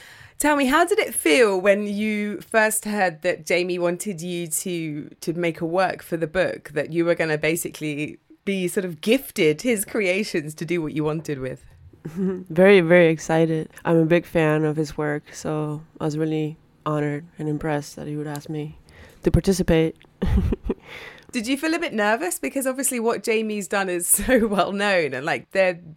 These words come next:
Speaker 1: they're characters, but they're sort of feel like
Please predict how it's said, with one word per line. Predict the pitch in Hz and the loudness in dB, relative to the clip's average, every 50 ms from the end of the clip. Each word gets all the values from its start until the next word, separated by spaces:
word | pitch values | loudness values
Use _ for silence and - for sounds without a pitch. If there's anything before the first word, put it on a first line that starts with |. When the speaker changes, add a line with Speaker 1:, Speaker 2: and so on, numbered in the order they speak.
| _ | _
Speaker 1:
they're | - 170 170 | -4 -4 -4
characters, | - - 190 220 226 240 233 220 - - - 226 220 214 214 220 208 - | -4 -2 2 2 4 4 2 0 -4 -4 -2 -2 0 0 0 -2 -4 -4
but | - 180 - - | -4 -6 -4 -2
they're | - 165 165 165 160 160 160 165 - - 175 | -2 0 0 0 -2 -4 -6 -10 -16 -20 -18
sort | - - 214 190 | -10 -8 -6 -6
of | 185 | -4
feel | - 214 202 | -4 -2 -2
like | 190 135 85 - | -2 -2 -4 -6